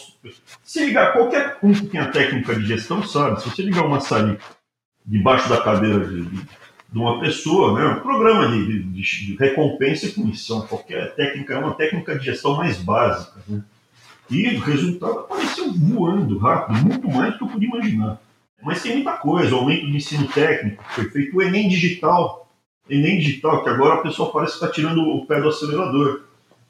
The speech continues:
porque a Folha soltou uma matéria, né? A Folha é a parte interessada, né? Porque a Folha, a família Frias tem a gráfica plural, já chegou a fazer no passado, exame, né? Aquela que dava aqueles probleminhas, né?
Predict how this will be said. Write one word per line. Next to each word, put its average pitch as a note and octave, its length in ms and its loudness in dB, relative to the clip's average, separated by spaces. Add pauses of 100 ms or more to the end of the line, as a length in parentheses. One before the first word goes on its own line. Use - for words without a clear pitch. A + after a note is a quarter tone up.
porque C#3 380 -2
a C#3+ 100 4
Folha E3 320 4
soltou B2+ 300 0
uma A#2 200 0
matéria, C#3 340 0
né? C#3 120 0
A C#3 40 -4
Folha G3 220 0
é G#3+ 40 0
a - 40 -6
parte - 240 -2
interessada, D3 640 -2
né? A2+ 240 -6
Porque - 180 -16
a A#2+ 80 -4
Folha, D#3 440 -2 (420)
a A2+ 80 -8
família B2+ 440 2
Frias D3+ 340 0
tem D#3 200 0
a B2 120 0
gráfica B2 400 2
plural, A#2 680 2 (300)
já G#2 120 -8
chegou G#2+ 340 -2
a - 80 -4
fazer G#2 240 -2
no G#2 120 0
passado, A#2 580 0
exame, G#2 360 -4
né? - 180 -12
Aquela C#3+ 220 -4
que B2+ 100 -8
dava A#2 180 0
aqueles A2 240 -6
probleminhas, G2+ 800 -4
né? F#3 100 -12